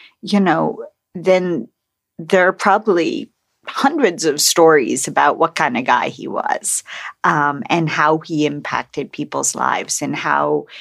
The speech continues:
his, you know, his children go on and, and, and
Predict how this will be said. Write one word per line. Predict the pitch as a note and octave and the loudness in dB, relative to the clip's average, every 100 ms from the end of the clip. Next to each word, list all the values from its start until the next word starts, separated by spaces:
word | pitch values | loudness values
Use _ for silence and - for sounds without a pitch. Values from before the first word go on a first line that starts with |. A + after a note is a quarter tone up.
| - | -16
his, | - G3 E3 - - - | 0 2 2 0 -6 -4
you | E3+ E3 | 0 2
know, | C3 C3+ | 2 0
his | D3 F3 E3 - | 4 4 4 0
children | F3+ D#3 C3+ D#3 D#3 | 2 2 0 -2 -2
go | D3 D3 D3+ | 2 6 6
on | C#3+ D3 C3+ C#3 | 6 4 0 -4
and, | C3+ C3+ | -4 -4
and, | F#2 D3 C3 C3 B2 - | -2 -2 -2 -4 -6 -8
and | D3+ B2+ C3+ - - | -8 -6 -8 -10 -16